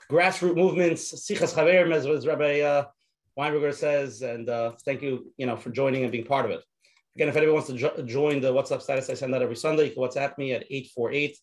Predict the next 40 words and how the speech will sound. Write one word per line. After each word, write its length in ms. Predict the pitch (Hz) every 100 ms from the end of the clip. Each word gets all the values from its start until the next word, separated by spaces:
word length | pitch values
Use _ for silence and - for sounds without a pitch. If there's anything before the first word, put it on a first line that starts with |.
| _ _ _ -
five 240 | 139 127
two 100 | -
five, 320 | 123 135 127 117
zero 220 | 123 123
zero 180 | 120 113
six 240 | - -
six 240 | 160 151
and 80 | 131
save 160 | 127 117
my 80 | 117
number 160 | 113
on 40 | 110
your 80 |
phone. 240 | 110 151 143
And 100 | 123
every 120 | 120
Sunday 300 | 127 127 123
I'll 100 | 117
send 200 | - 117
you 80 | 110
the 80 | 107
flyer. 560 | 135 147 160 160 160 _ _ _
You 60 |
could 100 | 127
also 200 | 131 -
go 100 | 127
to 120 | 127 120
menachem 440 | 123 131 127 117
bernfeld 420 | 131 131 - 120
dot 180 | 117 113
com, 200 | 135 120
his 120 | 113
website, 520 | 123 151 - 151 147 - _ _ _ -
Coach 220 | - -
Menachem's 440 | 127 123 117 113
site, 280 | 147 143 135
menachem 340 | 123 131 123 120
bernfeld 220 | 123 120
dot 160 | 117 -
com, 360 | 147 151 151